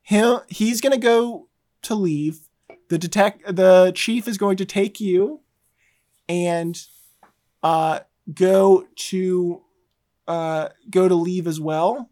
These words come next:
because they're both just kinda done with this, that we need to get, like, he needs to get his other, uh,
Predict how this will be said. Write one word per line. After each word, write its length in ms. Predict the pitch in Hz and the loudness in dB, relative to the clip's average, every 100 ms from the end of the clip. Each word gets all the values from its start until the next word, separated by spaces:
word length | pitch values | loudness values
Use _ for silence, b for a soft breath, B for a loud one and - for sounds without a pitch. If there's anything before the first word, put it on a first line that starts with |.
| _ | _
because 480 | 165 156 165 147 147 - _ _ _ - 196 _ _ | -8 -4 -4 -6 -10 -18 _ _ _ -20 -20 _ _
they're 260 | 151 175 175 | -2 0 2
both 380 | 151 175 170 - | 2 2 0 -4
just 200 | 170 - | -6 -4
kinda 220 | 180 160 | -4 -2
done 300 | 147 160 170 | -2 0 0
with 140 | 180 180 | 0 -2
this, 300 | 208 202 - | -2 -2 -4
that 220 | 170 165 | -6 -2
we 140 | 170 | 0
need 220 | 170 165 156 | 0 -2 -2
to 80 | 151 | -2
get, 280 | 160 151 | -2 -2
like, 380 | 160 147 147 - _ | 0 -2 -2 -12 _
he 160 | - 175 | -2 -2
needs 160 | 170 | -2
to 100 | 165 | -4
get 220 | 156 143 | -6 -6
his 380 | 147 151 139 - - _ _ _ _ _ - | -4 -6 -6 -10 -16 _ _ _ _ _ -4
other, 480 | 156 156 151 143 - | -2 -2 -2 -4 -4
uh, 360 | 151 139 135 | -2 -2 -4